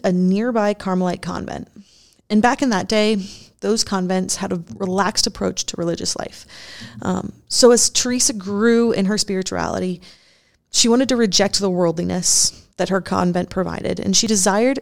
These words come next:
to establish a new one where she could experience just greater physical and spiritual poverty. So she worked alongside Saint John of the Cross and formed a new order. It was called the Discalced Carmelites. So what she's even more widely known for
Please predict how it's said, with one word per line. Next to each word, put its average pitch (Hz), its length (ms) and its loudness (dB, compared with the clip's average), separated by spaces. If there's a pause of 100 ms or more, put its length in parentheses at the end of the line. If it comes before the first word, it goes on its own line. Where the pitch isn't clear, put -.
to 240 140 0
establish 175 720 -2 (160)
a 196 60 -4
new 175 220 2
one 185 320 -10
where 208 120 -6
she 220 140 -2
could 220 100 -4
experience 214 640 -2
just - 240 -6
greater 196 520 -2
physical - 540 -2
and 214 100 0
spiritual 185 400 -6
poverty. - 560 -10 (680)
So - 140 0
she 269 160 4
worked 277 260 0
alongside 240 600 2
Saint 196 300 0
John 185 240 -2
of 185 60 -6
the - 100 -6
Cross - 400 -4 (320)
and 214 120 4
formed 233 300 4
a 233 60 6
new 208 160 6
order. - 420 -2 (720)
It 214 80 -6
was 208 220 -2
called 233 440 0
the 208 60 -6
Discalced 196 720 0 (160)
Carmelites. - 680 -6 (760)
So - 160 2
what 233 100 6
she's 240 200 2
even 240 280 0
more 208 220 2
widely 175 300 0
known 165 260 -2
for 175 300 -6